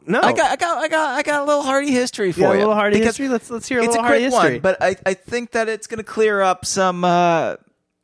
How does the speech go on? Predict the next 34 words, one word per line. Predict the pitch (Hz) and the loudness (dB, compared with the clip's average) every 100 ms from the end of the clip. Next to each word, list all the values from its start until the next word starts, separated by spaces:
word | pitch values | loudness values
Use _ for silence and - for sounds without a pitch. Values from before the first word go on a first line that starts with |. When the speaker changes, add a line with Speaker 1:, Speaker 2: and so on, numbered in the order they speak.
| _ - | _ -10
Speaker 2:
some | 175 | -10
things | 165 185 175 | -6 -6 -2
that | 131 | -2
we've | 87 107 | -2 -2
gone | 113 95 | -2 -2
over | 98 92 95 | -2 -2 -2
here. | 113 73 60 - - - _ - | -2 -4 -6 -14 -20 -20 _ -6
Uh, | 127 123 120 113 - | 0 2 0 -2 -4
chapter | 247 262 233 | -4 -2 -6
two, | - 233 220 135 165 - _ _ _ _ | -6 -2 0 0 -2 -12 _ _ _ _
The | 175 | -6
Proposition. | - 226 233 165 170 165 110 65 - 208 _ _ _ _ _ _ _ _ _ | -2 -4 -2 -2 -2 -2 -6 -10 -18 -20 _ _ _ _ _ _ _ _ _
So | - 196 | -4 0
we're | 185 | 0
with, | 185 180 | 0 0
uh, | 175 165 | 2 2
Leslie | 143 185 202 220 | 2 0 0 -2
McFarlane. | 196 - 147 135 123 120 120 - - | -4 -2 0 2 0 -4 -6 -12 -10
Uh, | - 120 117 | -4 -2 -2
he | 120 151 151 | -2 -4 -4
answered | 156 147 160 143 | -6 -4 -4 -4
an | 127 | -4
ad | 123 123 120 117 | -2 0 -2 -4
placed | - 127 117 - | -4 -2 -2 -4
by | - 117 110 110 - | -4 -2 -2 -4 -4
Edward | 135 131 123 127 110 | -6 -2 -2 -2 -4
Stratmeyer, | - - 160 170 110 98 65 110 156 | -10 -6 -2 -2 -4 -6 -6 -8 -10
who | - | -6
was | 123 117 120 | -4 -4 -6
the | |
founder | 120 139 127 123 120 | -4 -2 0 0 0
of | 113 110 | 0 -2
Stratmeyer | - 127 127 127 120 120 | -2 0 0 -2 -4 -4
Syndicate. | - 120 98 - 110 139 - | -6 -6 -8 -8 -6 -6 -10